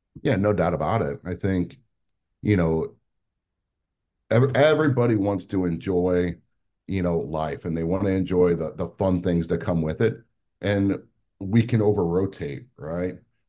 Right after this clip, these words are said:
So we can over-rotate into, um, I want to live and enjoy a little too much, and it appears that maybe I have a little more than I do, versus finding that right balance of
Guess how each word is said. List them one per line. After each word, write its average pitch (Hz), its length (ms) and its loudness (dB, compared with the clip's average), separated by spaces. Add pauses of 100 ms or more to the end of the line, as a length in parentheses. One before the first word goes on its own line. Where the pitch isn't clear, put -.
So - 140 -4
we 117 160 2
can 123 160 2
over-rotate 98 680 4
into, 90 720 -2 (300)
um, 80 420 -6 (300)
I 92 60 -2
want 92 180 0
to 87 40 0
live 92 600 0
and 90 100 -2
enjoy 90 340 0
a - 20 0
little 90 280 0
too 117 220 0
much, 113 500 -2 (640)
and 90 140 -4
it 85 100 -6
appears 117 560 0
that 95 180 2
maybe 95 300 0
I 78 80 -2
have 101 240 -2
a 107 60 0
little 104 280 -2
more 104 220 0
than 98 200 -2
I 82 100 -4
do, 127 440 -4 (340)
versus 101 460 -2
finding 110 340 0
that 107 180 -4
right 92 280 -6
balance 85 520 -4
of 85 240 0